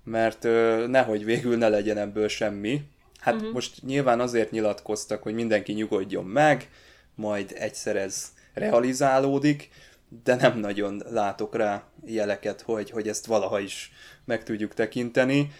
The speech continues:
Speaker 1: pedig érdekes lenne. Ti hogy képzelitek el egyébként egy ilyen harmincegyes szekciós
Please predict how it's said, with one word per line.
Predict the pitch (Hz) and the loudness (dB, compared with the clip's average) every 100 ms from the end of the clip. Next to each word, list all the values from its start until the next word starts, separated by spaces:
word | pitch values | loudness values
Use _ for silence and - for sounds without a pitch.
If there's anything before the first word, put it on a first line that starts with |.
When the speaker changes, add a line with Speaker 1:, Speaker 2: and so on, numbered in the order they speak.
| - | -4
Speaker 1:
pedig | 120 131 147 | 2 4 6
érdekes | 123 101 - 101 - | 6 4 -6 -6 -2
lenne. | 120 127 | 0 0
Ti | 127 | -4
hogy | 127 143 - | -2 -2 -2
képzelitek | 120 107 104 104 101 107 107 | -2 -2 0 0 0 -4 -2
el | 110 | 0
egyébként | 104 104 104 - 107 101 | 0 0 -4 -4 -6 -4
egy | 107 104 110 | -6 -6 -2
ilyen | 107 104 104 107 _ - | 0 0 0 -8 _ -12
harmincegyes | - 117 113 107 113 107 107 | 2 4 4 0 0 2 0
szekciós | - 107 104 - 104 101 98 - - | 2 -2 -2 -4 -2 0 -2 -8 -10